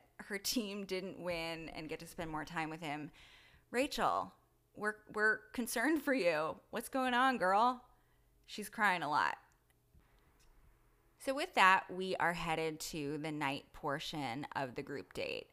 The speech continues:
Uh, the women are all sitting around, and of course, we have to do the obligatory, like,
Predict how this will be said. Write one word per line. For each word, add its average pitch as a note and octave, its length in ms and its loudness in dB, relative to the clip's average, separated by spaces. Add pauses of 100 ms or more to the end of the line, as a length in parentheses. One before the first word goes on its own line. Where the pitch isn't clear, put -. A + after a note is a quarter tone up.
Uh, C#3 400 2 (120)
the D#3+ 80 -4
women D#3 480 -4
are D3+ 160 0
all C#3+ 240 4
sitting D#3+ 360 -4
around, B3 600 2
and F#3 120 -2
of F3+ 180 -4
course, G#3+ 540 -2
we G3 120 -6
have F#3+ 220 2
to G3 100 -10
do F3 160 -6
the F3 160 -4
obligatory, E3 1040 -2
like, D3 500 -6